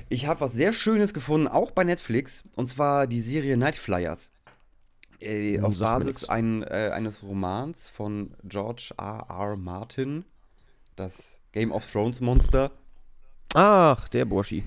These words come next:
Speaker 1: Der
Speaker 2: Mhm,
Speaker 1: hat
Speaker 2: mhm.
Speaker 1: eine Horror-Sci-Fi-Serie geschrieben, oder zumindest ist es halt auf Basis seiner Bücher.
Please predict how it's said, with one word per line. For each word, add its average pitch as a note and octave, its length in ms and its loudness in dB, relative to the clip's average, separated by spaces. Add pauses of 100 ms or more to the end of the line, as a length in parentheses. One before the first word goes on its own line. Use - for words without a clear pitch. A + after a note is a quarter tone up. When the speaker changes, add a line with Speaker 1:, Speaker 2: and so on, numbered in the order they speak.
(140)
Speaker 1:
Der A#2+ 140 4
Speaker 2:
Mhm, B2+ 40 6
Speaker 1:
hat C#3 140 2
Speaker 2:
mhm. A#2 60 4
Speaker 1:
eine B2 400 2 (640)
Horror-Sci-Fi-Serie G2+ 1500 -2
geschrieben, A2+ 540 -4
oder F#2+ 240 0
zumindest G#2 380 -4
ist - 220 -10
es G2+ 60 -8
halt G#2 160 -2
auf - 140 -8
Basis G2+ 360 0
seiner G2 200 -4
Bücher. G#2 460 -6